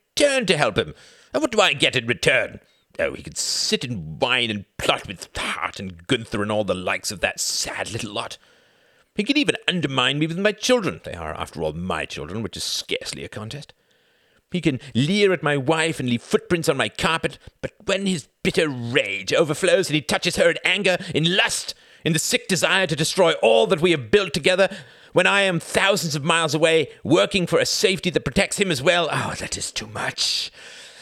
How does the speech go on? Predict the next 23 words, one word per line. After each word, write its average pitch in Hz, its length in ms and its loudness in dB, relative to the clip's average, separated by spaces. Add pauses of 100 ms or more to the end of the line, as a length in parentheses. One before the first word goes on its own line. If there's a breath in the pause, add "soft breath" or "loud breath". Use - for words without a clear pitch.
(640 loud breath)
How 143 320 -2
I 110 160 -2
would 95 160 -2
love 110 640 -4
to - 80 -8
take - 240 -8
his - 180 -8 (240 loud breath)
twisting, - 460 -4
whining 95 760 -6
neck - 260 -10 (220 loud breath)
and 156 140 2
throttle 151 500 2
all 117 120 4
the 131 80 2
spiteful - 760 -4
life 123 300 0
from 117 180 -4
its - 140 -6
windpipe. 151 640 -6 (480 loud breath)
How 117 260 0
I 104 140 -2
yearn 110 800 -8
to," 151 180 -4